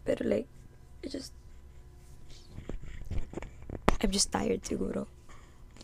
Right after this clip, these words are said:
Whenever we're with, ano, mga kamag-anak,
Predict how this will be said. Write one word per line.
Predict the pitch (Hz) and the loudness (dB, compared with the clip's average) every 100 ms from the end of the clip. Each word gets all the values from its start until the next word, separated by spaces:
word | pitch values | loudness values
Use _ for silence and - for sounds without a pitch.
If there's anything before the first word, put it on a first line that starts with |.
| - - - - - - - | -14 -14 -10 -8 -8 -10 -8
Whenever | - 208 214 226 226 240 240 233 339 - 214 | 6 8 10 10 12 12 12 8 -2 4 6
we're | 196 190 | 8 6
with, | 185 190 180 - - - | 12 12 12 6 -6 0
ano, | 170 170 165 - - - - - - - | 4 4 4 0 -6 -10 -12 -12 -14 4
mga | 214 208 214 | 8 8 8
kamag-anak, | 196 185 175 185 170 170 | 8 8 6 4 4 2